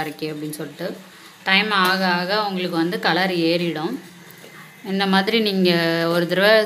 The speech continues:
செஞ்சு பாருங்க. செஞ்சு பார்த்துட்டு எப்படி இருக்குன்னு சொல்லுங்க. இதுல வந்து வத்த குழம்போ இல்ல சாம்பாரோ வச்சிங்கன்னா கம கமன்னு அவ்வளோ சூப்பரா இருக்கும். இந்த கையில அரைச்சு வச்ச அரோமாவோட இருக்கும். நல்லா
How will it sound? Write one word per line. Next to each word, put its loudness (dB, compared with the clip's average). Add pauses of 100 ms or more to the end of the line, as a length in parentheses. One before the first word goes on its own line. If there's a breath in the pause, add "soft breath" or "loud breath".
செஞ்சு -2
பாருங்க. 2
செஞ்சு -8
பார்த்துட்டு -6
எப்படி -6
இருக்குன்னு -4
சொல்லுங்க. -4 (1080 loud breath)
இதுல 2
வந்து 2 (100)
வத்த 0
குழம்போ -2
இல்ல -4
சாம்பாரோ -2
வச்சிங்கன்னா -4
கம 0
கமன்னு -2
அவ்வளோ -4
சூப்பரா 0
இருக்கும். 0
இந்த -2 (480)
கையில -2 (140)
அரைச்சு -4
வச்ச -2 (680 loud breath)
அரோமாவோட 2
இருக்கும். -4 (800 loud breath)
நல்லா -2